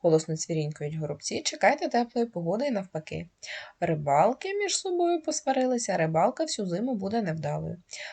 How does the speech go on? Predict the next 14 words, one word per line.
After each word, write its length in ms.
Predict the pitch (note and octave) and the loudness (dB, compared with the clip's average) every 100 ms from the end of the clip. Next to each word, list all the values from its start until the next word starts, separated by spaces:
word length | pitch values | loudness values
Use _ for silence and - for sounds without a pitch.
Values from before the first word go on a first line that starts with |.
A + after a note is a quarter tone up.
| - | 0
Перший 380 | - D3+ - D3+ | 4 4 4 0
улов 600 | D3 D3 D3 E3 D4+ - _ _ | -2 -4 0 0 0 -4 _ _
потрібно 500 | - F#3+ E3+ C#4 F#4 | -10 -4 -2 -2 -2
обов'язково 640 | F4+ C4+ F#3 E3+ - F#3 D#4 | -2 0 0 -2 -2 -2 0
пожертвувати 640 | A#3 F3+ D#3+ - A3 E4+ | -2 -2 -2 -4 -4 -4
храму 420 | E4 A3 F#3+ F#3 - | 0 0 0 -4 -8
або 300 | - F3 D#3+ | -4 0 2
продати, 580 | D#3+ D4 E4+ G3+ F#3 - - - - - - | 2 -2 0 0 0 -8 -12 -16 -16 -16 -4
а 100 | F3+ | 0
на 80 | F3 | 2
виручені 520 | E3+ D#3+ D3+ D3+ C#3+ | 2 2 -2 -6 -10
кошти 580 | - C#3+ F#3+ - F#4+ G4+ - - - - | -6 0 0 0 -6 -8 -12 -20 -20 -8
купити 420 | G3 F#3 D#3+ A3 | -4 -2 -2 -2
свічки, 600 | - F4 - - F#3 F3 | -4 -4 -4 -2 -4 -4